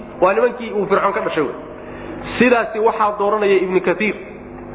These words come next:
Mufassiriintii salafka qaar ka midna waa laga soo guurinaya. Tafsiir kale wuxuu leeyahay, min qowmihi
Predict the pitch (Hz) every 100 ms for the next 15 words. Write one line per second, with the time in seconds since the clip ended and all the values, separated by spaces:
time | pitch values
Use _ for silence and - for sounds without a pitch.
0 | - 156 160 190 202 226 190 196 226 202
1 | 202 202 202 208 202 190 185 185 190 196
2 | 196 160 165 165 147 - - - - -
3 | - - - - 190 190 262 240 240 220
4 | 240 220 233 226 165 - - - - -
5 | - - 185 240 233 226 233 226